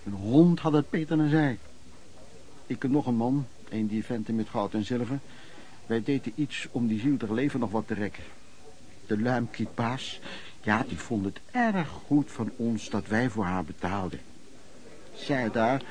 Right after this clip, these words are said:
had al gedreigd met haar voor het politiebureau neer te leggen. Als het nog één dag langer zou duren, hè?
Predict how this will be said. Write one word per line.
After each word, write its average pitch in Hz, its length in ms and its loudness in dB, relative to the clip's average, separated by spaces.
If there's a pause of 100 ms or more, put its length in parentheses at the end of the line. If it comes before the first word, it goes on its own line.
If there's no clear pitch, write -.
(120)
had 110 140 0
al 113 120 4
gedreigd 120 420 2
met 127 120 0
haar 117 280 2 (220)
voor 120 180 2
het 113 120 4
politiebureau 131 640 4
neer 123 200 8
te 135 120 8
leggen. 107 280 6 (1120)
Als 113 100 -4
het 135 100 4
nog 135 140 4
één 131 200 8
dag 127 160 6
langer 131 260 4
zou 117 160 4
duren, 95 320 0
hè? 104 120 0